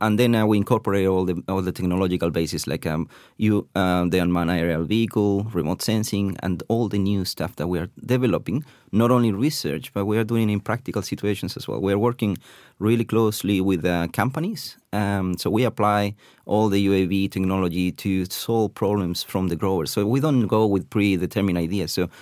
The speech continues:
we go to, to the grower and say, "What is your main problem? What do you want to solve first?" And it's all about efficiencies. The, um,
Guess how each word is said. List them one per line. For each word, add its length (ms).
we 100
go 140
to, 120
to 220
the 80
grower 220
and 80
say, 100
"What 180
is 120
your 100
main 320
problem? 480
What 200
do 60
you 100
want 200
to 80
solve 320
first?" 500
And 100
it's 100
all 100
about 260
efficiencies. 720
The, 440
um, 180